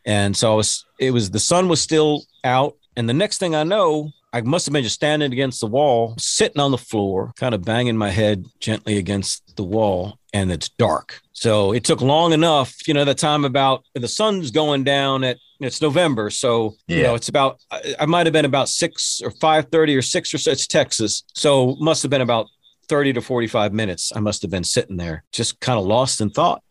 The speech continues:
Speaker 1: that I didn't even notice that the sun had gone down. And I said, "What in s-,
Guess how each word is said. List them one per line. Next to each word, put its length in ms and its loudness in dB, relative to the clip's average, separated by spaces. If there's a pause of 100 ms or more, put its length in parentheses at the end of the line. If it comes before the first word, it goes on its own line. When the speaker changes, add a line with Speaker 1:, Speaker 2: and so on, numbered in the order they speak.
(300)
Speaker 1:
that 100 0
I 40 0
didn't 240 0
even 240 0
notice 320 -2
that 140 -8
the 60 -8
sun 320 0
had 160 -2
gone 240 -8
down. 280 -14 (100)
And 160 -2
I 80 0
said, 420 0 (100)
"What 180 0
in 60 -6
s-, 260 -6